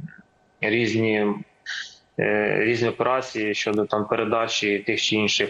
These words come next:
е, засобів, чи то, чи то вода, чи то продукти, чи та сама кров, чи мед-, медикаменти. Все, що потрібно, ми намагаємося допомогти, щоб, е, бійці змогли і, і розуміли, і відчували, що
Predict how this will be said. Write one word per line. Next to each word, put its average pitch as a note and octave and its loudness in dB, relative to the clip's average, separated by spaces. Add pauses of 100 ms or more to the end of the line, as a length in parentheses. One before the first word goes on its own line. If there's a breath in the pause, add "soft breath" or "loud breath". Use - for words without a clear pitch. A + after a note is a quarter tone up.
(120)
е, F#2+ 2 (380 loud breath)
засобів, G2+ -2
чи F#2 -4
то, G#2 0 (760)
чи - -4
то A2+ 2
вода, B2 0
чи - -12
то G#2 2
продукти, A2 0
чи G2 0
та - -2
сама G#2+ 0
кров, A#2+ 0
чи - -2
мед-, G#2+ 0
медикаменти. A2 0
Все, B2+ -2
що - -2
потрібно, B2 0
ми G#2+ 2
намагаємося G#2+ 2
допомогти, G#2+ 0
щоб, A#2 0 (160)
е, G2 4
бійці G#2 0
змогли G#2 2
і, G#2 -2
і A2+ 2
розуміли, A#2+ 2
і A2 -2
відчували, G#2 0
що G#2 2